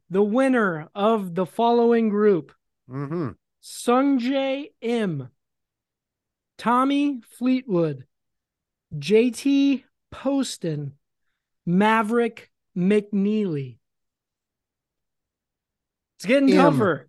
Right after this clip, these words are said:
Speaker 1: It's getting tougher.
Speaker 2: M is my guy.
Speaker 1: M blew the doors off the first guy he played, beat him in nine holes.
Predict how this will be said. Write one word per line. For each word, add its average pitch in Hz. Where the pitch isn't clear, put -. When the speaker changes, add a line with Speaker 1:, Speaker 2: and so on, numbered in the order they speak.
Speaker 1:
It's -
getting 254
tougher. 214
Speaker 2:
M 202
is 147
my 143
guy. 123
Speaker 1:
M 302
blew 254
the 277
doors 233
off 240
the 185
first 226
guy 214
he 202
played, 214
beat 240
him 247
in 220
nine 214
holes. 190